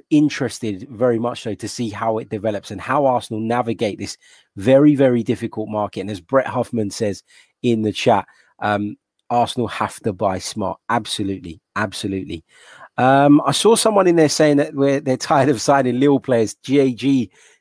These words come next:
tens is tired of signing Lille players. And I get that. Look, I mean, Lille are not Real Madrid. They're not Paris Saint-Germain. They're not Bayern Munich. They're not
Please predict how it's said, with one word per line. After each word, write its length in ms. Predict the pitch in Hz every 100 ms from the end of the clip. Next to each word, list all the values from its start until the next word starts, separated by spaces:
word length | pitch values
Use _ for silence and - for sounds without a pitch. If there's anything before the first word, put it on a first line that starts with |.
| -
tens 320 | 147 135 104
is 120 | 117
tired 380 | - 131 160 143
of 140 | 117 -
signing 380 | 127 117 107
Lille 180 | 107 110
players. 360 | - 110 104 - _ _ - -
And 160 | 170
I 80 | 170
get 260 | 156 123 90
that. 220 | 92 - -
Look, 240 | 120 107
I 80 | 113
mean, 300 | 143 139 135
Lille 240 | 151 147 127
are 80 |
not 180 | 123 131
Real 240 | 127 120 110
Madrid. 380 | 110 120 107 87
They're 120 | 107
not 180 | 117 -
Paris 320 | 110 107 -
Saint-Germain. 540 | 113 110 98 98 95
They're 120 | 104
not 200 | 113 127
Bayern 260 | - 107 107
Munich. 280 | 107 98 101
They're 80 | 110
not 180 | 117